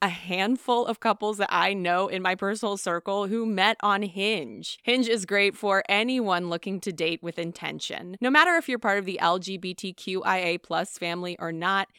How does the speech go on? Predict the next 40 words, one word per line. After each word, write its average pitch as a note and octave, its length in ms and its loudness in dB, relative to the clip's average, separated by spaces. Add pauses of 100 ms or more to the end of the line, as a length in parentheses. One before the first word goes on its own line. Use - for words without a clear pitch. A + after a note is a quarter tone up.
(220)
Hinge F4+ 280 -4
helps D#4+ 260 -4
you D4+ 80 0
find A#3+ 320 2
people B3 420 -2
you G#3 300 0
actually A#3 760 -2
like. G3+ 680 -2
One A3 300 2
of C#4+ 120 -2
the B3+ 80 0
great G3+ 260 2
features F3 680 -4
about D#3+ 300 0
Hinge E3+ 500 -8 (120)
are G3 100 2
their G#3 160 0
prompts. - 840 -8 (260)
They A3+ 140 2
help A3 200 0
you E4+ 120 -2
bring C4 180 -2
your A3+ 140 -2
personality F3 800 -4
to - 180 -8
the B3+ 120 -4
front G3 400 -4
so A3 80 -8
you G#3 100 -8
can G#3+ 240 -4
match G#3+ 400 -8
with D4+ 140 -10
people B3 380 -8
who A3 120 -8
share G#3 320 -4
your G3+ 200 -10
humor A3+ 600 -8
and F#3+ 220 -6
interests. - 960 -6 (260)
And A#3 460 0